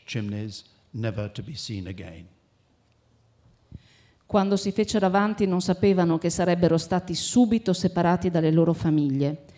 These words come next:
Speaker 2: e sarebbero rimasti a guardare mentre i soldati le ammassavano e le spingevano verso quegli infernali camini.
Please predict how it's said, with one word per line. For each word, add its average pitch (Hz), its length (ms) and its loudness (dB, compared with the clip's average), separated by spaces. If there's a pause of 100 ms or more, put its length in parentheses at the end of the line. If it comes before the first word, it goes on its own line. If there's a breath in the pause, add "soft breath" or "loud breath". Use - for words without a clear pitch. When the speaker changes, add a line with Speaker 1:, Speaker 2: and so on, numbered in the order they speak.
(120 soft breath)
Speaker 2:
e - 80 -4
sarebbero 196 440 4
rimasti 202 360 2
a 190 60 0
guardare 170 600 0
mentre 180 300 0
i 196 60 0
soldati 202 500 0
le 190 80 -2
ammassavano 180 720 0
e 151 60 2
le 160 100 0
spingevano 165 840 0
verso 170 440 0
quegli 165 320 -2
infernali 160 800 -2
camini. 147 600 -2